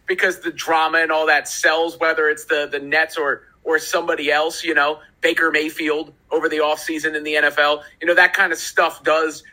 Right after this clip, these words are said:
generate clicks and all that. But it is kind of funny how quiet it's been, 'cause I'm not gonna throw the C word around and say the Nets are contenders, but I'll throw a Q word around. I think the Nets are quality. And, and that was a quality win over the Pacers,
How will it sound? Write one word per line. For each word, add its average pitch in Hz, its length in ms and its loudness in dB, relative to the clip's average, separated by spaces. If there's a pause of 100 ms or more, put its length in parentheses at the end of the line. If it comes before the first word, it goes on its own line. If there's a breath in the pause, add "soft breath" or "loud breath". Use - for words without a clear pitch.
(100)
generate 156 500 2
clicks - 400 -2
and 165 100 2
all 175 140 2
that. 240 240 6 (220 loud breath)
But 220 140 6
it 254 80 8
is 269 200 6
kind - 240 2
of 196 100 -2
funny 196 260 -2
how 165 180 2
quiet 196 320 2
it's - 120 -14
been, 139 200 -4
'cause 180 220 -4 (360 soft breath)
I'm 247 80 0
not 349 140 4
gonna 311 160 0
throw 262 140 2
the 190 100 -4
C 226 240 -8
word 233 240 0
around 226 240 2
and 196 100 -8
say 202 140 -2
the 190 100 -4
Nets 196 240 -2
are 185 60 -8
contenders, 202 600 -6 (380)
but 311 260 0 (140)
I'll 240 160 -2
throw 339 200 -4
a 277 60 -8
Q 277 240 -8
word 226 240 0
around. 135 340 -2 (240)
I 202 120 4
think 277 160 -2
the 277 60 -4
Nets 262 240 2
are 208 60 -2
quality. 180 680 -4 (300)
And, 190 100 4
and 196 180 0
that 247 140 4
was 247 120 -2
a 196 40 -2
quality 247 520 -4
win 208 200 -2
over 190 160 -6
the 180 80 -6
Pacers, 165 540 -4